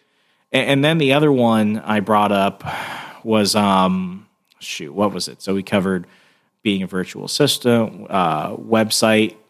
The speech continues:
design for basic drag and drop services. Then we did social media, uh, graphics. Um, I, I brought up something else, but all, all that to say is that all of these skills can basically be learned overnight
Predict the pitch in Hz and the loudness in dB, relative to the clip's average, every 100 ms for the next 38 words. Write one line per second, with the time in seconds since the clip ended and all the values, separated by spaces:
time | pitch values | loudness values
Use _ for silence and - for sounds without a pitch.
0 | _ 110 107 107 107 107 107 107 104 101 | _ -4 0 2 2 2 2 0 -2 -8
1 | - 107 95 101 101 - 95 107 101 98 | -6 -4 -2 -2 -2 -4 -6 -2 0 0
2 | 95 98 98 - 101 98 98 104 98 95 | 0 -2 -2 -4 -4 -6 -6 -6 -6 -6
3 | - _ _ _ 110 104 98 101 95 - | -10 _ _ _ 0 0 2 -2 -4 -4
4 | 104 98 101 98 101 101 101 98 92 - | -2 -2 -4 -6 -6 -2 0 0 -4 -8
5 | - 95 92 90 95 _ 104 101 - 101 | -2 0 2 0 -4 _ 0 0 0 -4
6 | 95 - - - - 104 101 95 92 - | -4 -8 -12 -8 -2 0 0 -2 -4 -10
7 | _ _ _ _ - 127 - 160 196 160 | _ _ _ _ -6 -2 -2 0 2 0
8 | - 123 - 107 90 - 117 131 151 180 | 0 -4 -2 -2 -2 -2 -2 0 0 2
9 | 202 196 - 117 123 113 104 113 101 - | 2 0 -2 -2 0 2 0 0 -4 0
10 | 123 160 185 135 123 - - 117 113 104 | 0 2 2 0 -2 -4 -2 0 0 -2
11 | 110 104 104 98 - 104 98 98 95 90 | -6 -4 -4 -4 -10 -10 -10 -12 -16 -8
12 | 95 92 87 87 80 76 - - | -6 -6 -6 -8 -10 -18 -18 -18